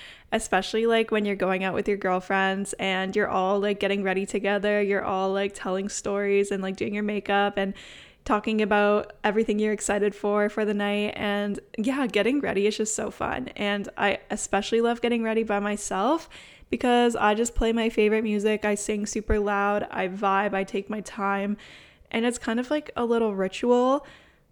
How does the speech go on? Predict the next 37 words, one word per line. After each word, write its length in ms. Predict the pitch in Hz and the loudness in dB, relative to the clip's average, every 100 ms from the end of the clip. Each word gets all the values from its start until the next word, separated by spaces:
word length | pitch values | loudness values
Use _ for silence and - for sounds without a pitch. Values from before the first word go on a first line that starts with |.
| _ - | _ -4
that 200 | 208 208 | 0 2
I 120 | 208 | 2
do 160 | 202 202 | 2 2
every 200 | 208 233 | 2 2
once 260 | 233 240 | 0 -2
in 60 | 247 | -2
a 60 | |
while 560 | 240 240 240 247 247 254 | 0 0 0 0 0 -2
because, 220 | 226 226 | -2 0
like 160 | 214 208 | 0 -2
I 60 | 214 | -2
said, 340 | 208 202 202 | 0 -2 -2
I 140 | - 208 | -4 -4
don't 340 | 202 202 - | -4 -6 -4
do 120 | 214 | -2
my 100 | 208 | -2
makeup 300 | 202 196 202 | -2 -2 -4
that 220 | 214 208 | -2 0
often, 480 | 254 285 - 320 311 | 0 -2 -2 -2 -2
but 160 | 226 208 | -2 -2
when 140 | 214 | 0
I 120 | 208 | 0
do, 400 | 202 202 202 202 220 | 0 0 2 0 0
like, 160 | 208 | 0
I 100 | 196 | 0
have 140 | 240 226 | 0 0
fun 220 | 208 214 | -2 -2
with 140 | 196 | -2
it, 340 | - - - - | -2 -4 -6 -8
and 160 | 202 196 | -8 -2
getting 280 | 202 214 | 0 0
ready 240 | 202 190 202 | -2 0 0
is 120 | 202 | 0
just 220 | 202 - | -4 -4
so 160 | - 202 | -2 -2
fun. 440 | 196 190 185 214 | 0 0 0 -2
And 500 | - 190 196 202 202 | -6 -4 -4 -4 -8